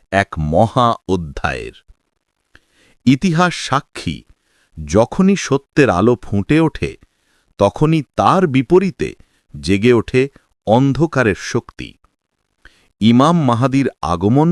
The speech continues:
যেমন আল্লাহর রহমত, তেমনি তার সামনে দাঁড়াবে এমন এক শত্রু, যিনি হবেন জুলুম, অন্যায় ও ফিতনার প্রতীক। ইসলামী ভবিষ্যদ্বাণী অনুযায়ী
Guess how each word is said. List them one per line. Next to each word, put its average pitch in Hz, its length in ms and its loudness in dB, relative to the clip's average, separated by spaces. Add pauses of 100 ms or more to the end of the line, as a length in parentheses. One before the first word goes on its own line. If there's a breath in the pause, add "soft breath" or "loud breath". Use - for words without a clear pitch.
যেমন 131 280 0 (220)
আল্লাহর 90 520 0
রহমত, 87 500 -2 (600)
তেমনি 117 280 4 (120)
তার 120 320 0
সামনে 110 480 0
দাঁড়াবে 92 460 -2 (500)
এমন 127 340 2
এক 202 180 -2
শত্রু, - 520 -4 (580)
যিনি 120 300 2
হবেন 123 320 2 (440)
জুলুম, 104 500 4 (760)
অন্যায় 110 560 0 (480)
ও 90 80 2 (380)
ফিতনার 117 640 -2
প্রতীক। - 440 -10 (1200 soft breath)
ইসলামী 165 580 2
ভবিষ্যদ্বাণী 147 920 0
অনুযায়ী 110 480 2